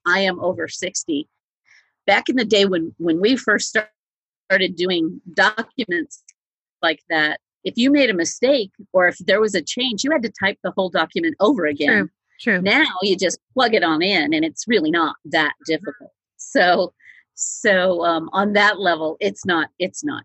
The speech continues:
Speaker 1: difficult.
Speaker 2: Lorianne, do you have any desire to be a speaker yourself? I mean, you were talking about the client who's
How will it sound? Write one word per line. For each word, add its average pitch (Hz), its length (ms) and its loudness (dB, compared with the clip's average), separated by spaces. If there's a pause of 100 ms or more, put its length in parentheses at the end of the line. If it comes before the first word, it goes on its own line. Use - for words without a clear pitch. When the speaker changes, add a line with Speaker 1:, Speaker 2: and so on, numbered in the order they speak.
Speaker 1:
difficult. - 500 -16 (500)
Speaker 2:
Lorianne, 302 400 2 (440)
do 277 120 2
you 285 280 6
have 392 200 2
any 254 220 2
desire 240 500 0 (120)
to 190 260 2 (120)
be 214 300 2
a 196 60 2
speaker 196 320 0
yourself? 190 640 -2
I 208 60 4
mean, 208 200 0
you 220 180 2
were 247 60 4
talking 269 320 0
about 226 160 4
the 196 80 -6
client 208 300 2
who's 196 540 0